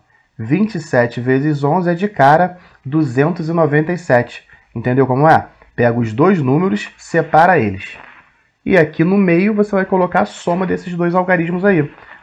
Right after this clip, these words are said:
Vamos ver aqui o próximo, olha só. É, mais um exemplo, né? Agora, trinta e quatro vezes onze. Quando eu quero multiplicar trinta e quatro por onze, eu pego o três, eu coloco aqui na frente, eu pego o quatro, eu coloco aqui atrás,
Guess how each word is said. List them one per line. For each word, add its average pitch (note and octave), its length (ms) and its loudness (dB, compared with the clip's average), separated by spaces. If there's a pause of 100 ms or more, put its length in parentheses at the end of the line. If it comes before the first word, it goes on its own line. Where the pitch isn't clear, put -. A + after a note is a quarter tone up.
Vamos D#3+ 160 -2
ver D#3+ 60 4
aqui D3+ 140 2
o D#3 60 4
próximo, B2+ 420 0
olha C#3 120 0
só. G2 280 -4 (460)
É, A2+ 300 0
mais B2 240 0
um C#3 60 0
exemplo, A2 380 -2
né? B2 200 -2 (320)
Agora, A#2 280 0
trinta G#3+ 520 -4
e E3+ 80 0
quatro F#3+ 640 -2 (440)
vezes D3 520 -2
onze. A#2 360 -2 (280)
Quando C3 140 -2
eu C3 60 0
quero F#3 200 0
multiplicar D#3 500 -2
trinta D#3+ 260 -4
e B2 40 2
quatro - 340 0
por A2 140 -2
onze, B2+ 400 0 (260)
eu A2 80 -2
pego A2+ 360 -2
o - 20 -6
três, F3+ 400 0
eu D#3 80 0
coloco A#2 280 0
aqui A2+ 140 -8
na A2+ 100 -4
frente, E3+ 540 -8
eu A2+ 160 -4
pego A#2 340 0
o A2+ 80 -8
quatro, - 440 0
eu - 20 -4
coloco A2+ 380 -2
aqui A2+ 260 -6
atrás, A2+ 640 -4